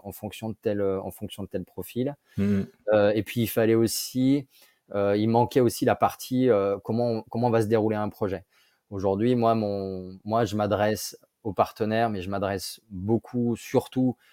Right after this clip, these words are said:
Speaker 1: aux équipes commerciales. Et les équipes commerciales, elles ont besoin de savoir comment est-ce que j'identifie un besoin, comment je qualifie un, un besoin,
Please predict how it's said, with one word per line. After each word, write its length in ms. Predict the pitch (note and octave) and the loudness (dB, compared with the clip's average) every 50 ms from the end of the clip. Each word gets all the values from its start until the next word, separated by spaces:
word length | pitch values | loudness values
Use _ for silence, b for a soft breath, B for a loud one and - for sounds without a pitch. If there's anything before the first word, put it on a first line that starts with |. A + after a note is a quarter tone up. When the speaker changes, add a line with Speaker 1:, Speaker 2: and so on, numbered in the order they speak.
| b b - | b b -10
Speaker 1:
aux 80 | G#2 | -6
équipes 360 | F#2 F#2+ G2+ - - G#2 - | -4 -4 -4 -4 -6 -10 -8
commerciales. 560 | - - G2+ G2+ F2+ - - - B2 C3 C3+ C3+ | -6 -6 -4 -4 -4 -6 -4 -2 0 0 2 0
Et 60 | A2 | 0
les 120 | F#2+ F#2 G2 | -2 -4 -6
équipes 220 | - - A2 - | -8 -8 -14 -10
commerciales, 560 | - G#2+ G#2 G#2 F#2+ - - - A#2+ B2+ B2 | -8 -6 -6 -6 -6 -8 -4 0 2 2 4
elles 140 | G#2+ F#2+ G2+ | 4 2 2
ont 60 | G2+ | 0
besoin 140 | G2+ G2+ G#2 | 2 0 0
de 60 | - | 0
savoir 460 | - - G#2+ F#2+ G2 G2+ G2 E2+ - b b b b b b b b _ | 0 0 0 4 4 4 2 2 -2 b b b b b b b b _
comment 360 | - B2 A#2 A#2+ B2 B2 A#2+ | -4 0 2 2 4 4 2
est-ce 160 | G#2+ G2 - - | 2 0 -4 -4
que 320 | - A#2 A2 G#2+ G#2 G#2 | 0 2 2 2 2 0
j'identifie 500 | F#2 G2+ G2 G#2 F#2+ - - F#2 - G#2+ | -2 -2 -4 -6 -6 -8 -14 -14 -10 -8
un 60 | G2 | -6
besoin, 400 | G2 F#2+ G2 F#2 G#2+ A#2 B2+ C3 | -4 -4 -2 -2 0 -2 -2 -2
comment 240 | - - A2 G2+ G#2 | -4 -6 -6 -6 -6
je 80 | - - | -6 -4
qualifie 560 | - G#2+ G2+ G2+ F#2 - - - G#2+ G#2 G#2 | -4 -2 -2 -2 -6 -8 -8 -6 -4 -4 -2
un, 260 | F#2+ F#2 F#2 F#2 F#2 | -4 -4 -6 -6 -6
un 80 | - G2 | -6 -4
besoin, 460 | F2+ F#2 F2+ F#2 G2+ A2 B2 C3+ C#3+ | -4 -4 -2 0 0 0 0 -2 -4